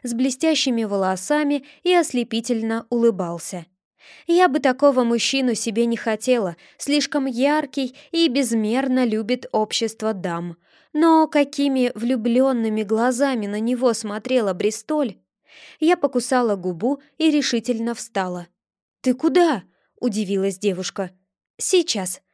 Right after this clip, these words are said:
минутку подожди». И подошла к столику Сантера,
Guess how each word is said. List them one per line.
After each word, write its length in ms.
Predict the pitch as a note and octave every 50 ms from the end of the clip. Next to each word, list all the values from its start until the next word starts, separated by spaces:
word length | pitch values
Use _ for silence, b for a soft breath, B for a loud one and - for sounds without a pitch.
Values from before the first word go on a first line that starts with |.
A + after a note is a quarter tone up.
| _ -
минутку 480 | F4+ F#4+ F#4 C#4+ A#3+ G#3+ - - - A3
подожди». 580 | A3+ - A#3 C#4+ D#4 D#4 D4 - F4 F#4 F#4 _ _ _ _ _ _ _ _ _ _
И 120 | - D#4+ E4
подошла 840 | F4 - D4+ A3+ A#3 A3 G#3+ G3 - - F#3+ F3+ F#3 A3 C4+ C#4 _ -
к 80 | -
столику 540 | - - - A#3 A3 G#3+ A3 A#3 A3+ - B3
Сантера, 760 | A#3+ - C4 B3+ C4 C4 B3+ B3+ A#3 G3 F#3 F#3 F#3 F#3 F3+